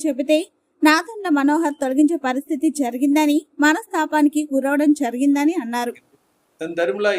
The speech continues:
Speaker 2: ఈరోజు మరి <clears throat> కూటమిలో తెలుగుదేశం పార్టీకి ఇవ్వడం జరిగింది. మరి కూటమి అభ్యర్థి ఎవరున్నారో వాళ్ళు సరైన సముచిత గౌరవం ఇవ్వలేదని మానసికంగా బాధపడి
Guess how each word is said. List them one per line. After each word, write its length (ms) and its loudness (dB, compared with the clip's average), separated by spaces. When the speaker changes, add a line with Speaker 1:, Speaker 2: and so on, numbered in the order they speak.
Speaker 2:
ఈరోజు 320 -6
మరి 160 0
<clears throat> 340 -6
కూటమిలో 460 0
తెలుగుదేశం 520 0
పార్టీకి 360 -2
ఇవ్వడం 280 -6
జరిగింది. 360 -14
మరి 120 -12
కూటమి 380 -4
అభ్యర్థి 400 -2
ఎవరున్నారో 460 -8
వాళ్ళు 160 -8
సరైన 360 2
సముచిత 380 -8
గౌరవం 380 2
ఇవ్వలేదని 520 0
మానసికంగా 680 -4
బాధపడి 520 0